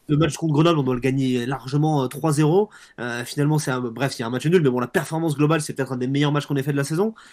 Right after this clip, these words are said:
Euh, et c'était dans des systèmes à trois à chaque fois, avec, euh, les, les deux pistons. Et, euh, et, et là, euh, on revient,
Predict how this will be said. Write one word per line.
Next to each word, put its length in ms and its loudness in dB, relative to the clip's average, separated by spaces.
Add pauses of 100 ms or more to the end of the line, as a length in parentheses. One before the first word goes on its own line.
(320)
Euh, 300 -8
et 200 -4
c'était 240 2
dans 100 4
des 140 4
systèmes 320 0
à 40 0
trois 420 -2
à 60 0
chaque 180 -2
fois, 200 2
avec, 240 0
euh, 240 2
les, 100 4
les 260 0
deux 100 -2
pistons. 360 -6 (500)
Et, 140 4
euh, 420 -2 (240)
et, 420 0
et 20 0
là, 320 4
euh, 200 2
on 80 -2
revient, 340 4